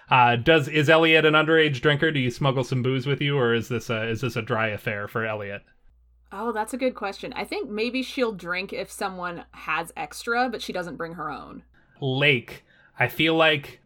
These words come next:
Speaker 1: after your embarrassment at the start of school today, it probably took a little bit of working up the nerve to, like,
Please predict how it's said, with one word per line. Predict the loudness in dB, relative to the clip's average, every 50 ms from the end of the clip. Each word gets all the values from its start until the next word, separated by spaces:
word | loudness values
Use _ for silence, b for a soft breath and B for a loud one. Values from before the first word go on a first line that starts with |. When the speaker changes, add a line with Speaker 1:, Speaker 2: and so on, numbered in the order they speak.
| _ _ _
Speaker 1:
after | 4 4 6 6 0
your | 0 2 4 4
embarrassment | 4 4 4 4 4 4 4 2 2 0 2 2 2 0 2
at | 2 2 2 2
the | -4
start | 0 2 2 4 4
of | 0 -2
school | -4 -4 -2 -2 0 0
today, | 0 0 2 2 2 0 0 -2
it | -4 -2
probably | 0 0 0 0 0 0 0 0
took | 2 2 0 2
a | 2 0
little | 2 4 4 4
bit | 4 4 4 4
of | 2 0 -4 -6 -10 -2
working | 2 2 2 2 2 0 2 2
up | 0 0 0
the | -2 -2
nerve | 0 0 0 0 0 0 0 0 -2 -6 -4
to, | -4 -2
like, | 0 0 -2 -2 -4 -6 -10 -20 -20 -20